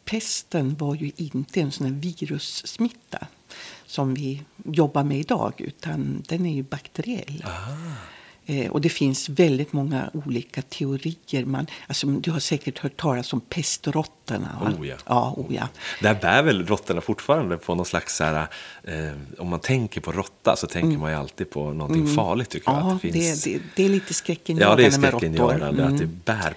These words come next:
Speaker 2: alltid på något
Speaker 1: Ja.
Speaker 2: läskigt.
Speaker 1: Fast egentligen var, var det ju lopporna.
Speaker 2: Okej.
Speaker 1: Ja, det var alltså loppor som då hade den här bakterien och som infekterade gnagare, och sen som kom det ännu mer loppor och så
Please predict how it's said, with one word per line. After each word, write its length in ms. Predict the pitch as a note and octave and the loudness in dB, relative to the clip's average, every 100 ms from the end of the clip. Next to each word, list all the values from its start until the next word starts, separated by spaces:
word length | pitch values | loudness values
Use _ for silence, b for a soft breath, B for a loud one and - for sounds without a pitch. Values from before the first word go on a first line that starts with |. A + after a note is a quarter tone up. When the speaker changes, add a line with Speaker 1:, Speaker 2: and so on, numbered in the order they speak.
| - | -4
Speaker 2:
alltid 320 | D#2 D2+ - | -6 -6 -10
på 80 | - | -8
något 300 | D2 - - | -10 -8 -2
Speaker 1:
Ja. 120 | C#3 | 2
Speaker 2:
läskigt. 680 | C3+ C#3 D#3+ - - - - | 2 2 -2 -6 -10 -12 -14
Speaker 1:
Fast 260 | - F3 - | -6 -4 0
egentligen 440 | D#3 G#3 - F3+ | 2 2 2 0
var, 160 | C3 C3+ - - | 2 -2 -4 -4
var 140 | C#3+ | -2
det 60 | C3 | 0
ju 80 | B2+ | 0
lopporna. 600 | D3+ - _ A#2 G#2 - - | -2 -6 _ -6 -6 -8 -6
Speaker 2:
Okej. 480 | G2+ G#2 - - - - | -2 -2 -2 -4 -8 -8
Speaker 1:
Ja, 240 | C3 C3 C#3+ B B B | -4 -4 -6 B B B
det 80 | - | -6
var 160 | D#3 E3 | 0 2
alltså 280 | C#3 - C#3+ | 2 0 0
loppor 760 | D#3+ E3 F3+ - - A3+ D3 C3 | 2 0 0 -8 -4 2 4 4
som 500 | - C#3+ C3+ C3 C3+ B B - | -2 -2 0 0 -2 B B -4
då 260 | C#3 C3 - - - | 0 0 -2 -14 -10
hade 420 | - F#3 C#3+ F#3 | 0 0 2 2
den 140 | F#3+ | 2
här 180 | C#3+ C#3 | 2 -2
bakterien 840 | B2+ C3 - - F3 D#3+ A#2 C3 D#3+ B B - | -4 -6 -8 -6 -4 -4 -4 -6 -8 B B -8
och 100 | C#3+ | -6
som 520 | - C#3+ C3+ C3 C3 | 0 2 2 0 -2
infekterade 1080 | D3+ C#3 - C3 - E3 D#3+ D3 C3+ C3+ C3+ b b | -2 -2 -2 -8 -10 -6 -2 -2 -2 -2 -4 b b
gnagare, 720 | C#3+ E3 D3 C3 C#3 F3 D#3 | -2 2 2 0 -2 -2 0
och 140 | B2+ | 0
sen 300 | C#3 C#3+ C3+ | -2 -4 -4
som 360 | C#3 - C3+ C3 B B B | -4 -4 -4 -4 B B B
kom 200 | - D3+ | 0 2
det 80 | D3 | 4
ännu 200 | C#3+ C#3+ | 2 4
mer 220 | G3+ C#3+ | 4 4
loppor 500 | C3+ B2+ - _ B2+ - | 2 0 -4 _ 0 2
och 120 | C#3+ | -2
så 260 | - D3+ | -4 -4